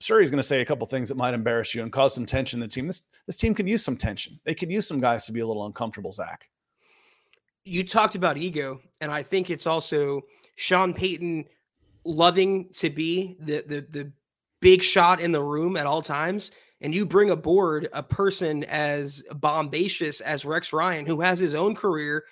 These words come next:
Speaker 2: his own resume, his own accomplishments. Suddenly, Sean Payton's not the only big shot in the room. So I, I think he wanted someone a little more subordinate to him, a little more submissive, and that would be Vance Joseph. But you, you cut off your nose to spite your face, because if you just put your ego aside,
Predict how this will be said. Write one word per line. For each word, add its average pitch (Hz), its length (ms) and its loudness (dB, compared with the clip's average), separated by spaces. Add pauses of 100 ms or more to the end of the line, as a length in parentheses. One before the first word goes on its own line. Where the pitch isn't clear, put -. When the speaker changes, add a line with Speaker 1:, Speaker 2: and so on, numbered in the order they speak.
(180)
Speaker 2:
his 147 180 0
own 220 220 6
resume, 151 580 -2 (220)
his 151 160 0
own 208 160 6
accomplishments. 175 800 -2 (200)
Suddenly, 208 680 2 (160)
Sean 214 320 0
Payton's 180 600 0
not 185 240 -2
the 190 120 0
only 190 220 2
big 180 200 0
shot 180 240 2
in 170 80 0
the 151 80 -4
room. 160 320 0 (240)
So 165 160 -4
I, 117 220 0
I 156 80 0
think 190 240 0
he 208 100 -4
wanted 185 320 2
someone 185 320 2
a 160 40 2
little 175 200 2
more 175 180 2
subordinate 165 640 2
to 151 200 -2
him, 151 100 -2
a 151 40 -2
little 165 180 -2
more 160 220 -2
submissive, 156 640 -4 (240)
and 139 140 -6
that 160 140 2
would 160 120 -6
be 160 160 -4
Vance 156 280 0
Joseph. 165 520 0 (380)
But 147 260 -6 (100)
you, 147 220 -8
you 151 180 -10
cut 190 200 4
off 190 180 6
your 165 80 6
nose 180 220 8
to 156 80 -2
spite 160 240 2
your 143 80 -6
face, 202 320 4
because 160 340 0
if 131 80 -10
you 165 60 -4
just 165 180 -8
put 190 140 2
your 156 120 -6
ego 165 280 0
aside, 160 480 2